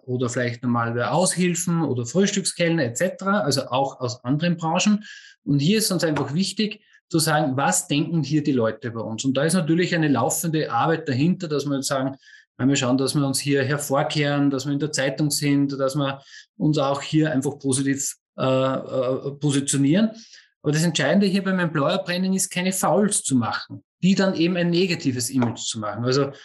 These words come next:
vielleicht hat's mit der Mitarbeiter mal einen Konflikt gegeben oder es ist einmal ein Gehalt nicht ausbezahlt worden, es ist zu wenig ausbezahlt worden, die haben zu viel arbeiten müssen.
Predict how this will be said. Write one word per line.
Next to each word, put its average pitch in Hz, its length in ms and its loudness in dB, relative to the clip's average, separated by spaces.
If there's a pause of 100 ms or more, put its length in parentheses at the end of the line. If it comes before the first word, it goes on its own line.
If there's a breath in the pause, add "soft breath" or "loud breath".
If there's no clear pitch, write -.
(220 loud breath)
vielleicht 135 220 -2
hat's 151 100 0
mit 156 140 4
der 156 80 2
Mitarbeiter 165 520 0
mal 156 600 -2
einen 151 100 -4
Konflikt 185 500 0
gegeben 127 500 -4
oder 151 560 0 (240 loud breath)
es 160 140 0
ist 175 120 2
einmal 175 240 2
ein 175 80 0
Gehalt 175 320 -2
nicht 190 140 0
ausbezahlt 123 680 -4
worden, 120 120 0
es 147 140 2
ist 156 180 0
zu 170 140 0
wenig 180 320 2
ausbezahlt 131 640 -4
worden, 123 160 -2
die 139 120 0
haben 156 140 0
zu 165 120 -2
viel 208 220 4
arbeiten 131 400 0
müssen. 117 400 -6